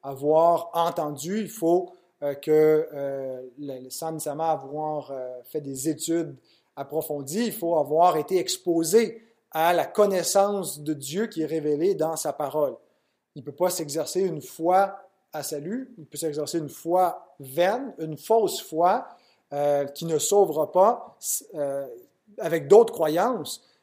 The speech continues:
mais pour être sauvé, il faut donc avoir la connaissance de la vérité.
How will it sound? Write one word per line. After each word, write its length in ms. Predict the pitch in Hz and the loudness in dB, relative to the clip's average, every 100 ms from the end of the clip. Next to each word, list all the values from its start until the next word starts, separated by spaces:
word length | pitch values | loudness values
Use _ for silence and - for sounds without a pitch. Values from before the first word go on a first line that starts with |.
| _ | _
mais 240 | 139 147 165 | -8 -6 -4
pour 420 | - 196 180 - | 2 2 2 -6
être 140 | 151 147 | -8 -4
sauvé, 320 | 147 135 196 | -4 -2 -4
il 40 | |
faut 360 | 220 - 156 190 | -4 -6 -4 -4
donc 300 | 139 139 156 - _ _ - | -6 -6 -6 -10 _ _ -16
avoir 580 | 127 147 156 123 - - | -4 0 2 0 -4 -4
la 160 | 180 | 0
connaissance 840 | 185 190 165 143 180 214 202 - - | 2 2 0 -2 -2 -2 -6 -10 -10
de 160 | 147 | 0
la 140 | 175 156 | 4 4
vérité. 440 | 143 131 120 120 | 2 -4 -10 -18